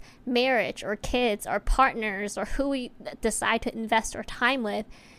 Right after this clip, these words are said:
even though it's not solely the most important thing, but it is something that do pop up a lot in decision making. So I wanted to, you know, bring it up because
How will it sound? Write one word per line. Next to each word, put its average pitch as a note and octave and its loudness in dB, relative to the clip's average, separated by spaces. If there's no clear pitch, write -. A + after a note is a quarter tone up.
even D#4 6
though E4 8
it's C4+ 2
not B3+ 2
solely C4 6
the G#3+ 0
most G#3+ -2
important G#3 -4
thing, B3 0
but - 2
it B3 8
is D4+ 6
something A3+ -2
that G3+ -4
do A#3 0
pop A3 2
up A3+ 4
a A#3+ 8
lot G#3+ 2
in A#3+ 0
decision A3+ -2
making. - -10
So B3 6
I A#3 8
wanted C#4+ 4
to, D4 0
you A#3 6
know, G#3+ 0
bring B3+ 6
it C#4 6
up B3+ 8
because A3 4